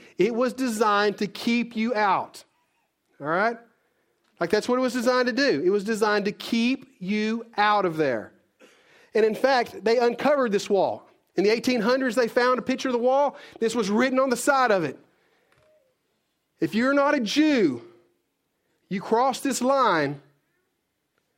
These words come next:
you can expect death, right? And so in this, Paul is accused of bringing somebody across that wall. Like, that's the story. Like, Paul is accused of bringing somebody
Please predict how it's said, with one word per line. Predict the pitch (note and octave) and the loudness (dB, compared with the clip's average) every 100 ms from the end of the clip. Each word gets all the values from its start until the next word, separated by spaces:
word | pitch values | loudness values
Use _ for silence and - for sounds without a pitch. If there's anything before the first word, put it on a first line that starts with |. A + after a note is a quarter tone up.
| _ _ _ _ - | _ _ _ _ -10
you | F3 | -4
can | A#3+ | -4
expect | A3+ - A3 F#3 | -4 -2 -2 0
death, | G3 F3+ A#2+ - - _ _ _ _ _ _ _ _ _ - | 0 0 -2 -10 -20 _ _ _ _ _ _ _ _ _ -12
right? | D3 F#3 G#3 - _ _ _ _ _ _ _ _ _ | -6 -4 -6 -14 _ _ _ _ _ _ _ _ _
And | E3 | -4
so | D#3+ G3+ | -2 0
in | G#3+ B3 B3+ | 0 0 0
this, | G#3 G3 - | 0 -2 -4
Paul | - A#3 A3+ | -2 0 2
is | G#3+ F#3 | 0 -2
accused | F3+ - C4 C4 G3+ G3+ - | -4 -4 -2 0 0 -4 -2
of | F#3+ | -2
bringing | F#3 G#3+ G3+ | 0 0 0
somebody | - - A#3+ B3 G#3 F#3 F#3 | -2 0 0 2 2 2 2
across | E3+ G#3 G3+ F#3 | 0 0 -2 0
that | G#3 F#3+ | -2 0
wall. | F#3 G#3 D3 - - _ _ _ _ _ _ - | 0 0 0 -4 -12 _ _ _ _ _ _ -6
Like, | E3+ | 0
that's | G#3+ G3+ | 0 0
the | A3+ | -4
story. | - D4 G3+ | 0 2 2
Like, | E3+ | 0
Paul | - G#3+ | 0 0
is | C4 | 0
accused | B3+ A3+ G#3+ A3 | -4 -4 -4 -4
of | |
bringing | F#3 G3+ G3+ | -2 0 0
somebody | G3 - A#3+ C4 G#3 F#3 G3 | -2 -2 0 2 2 2 0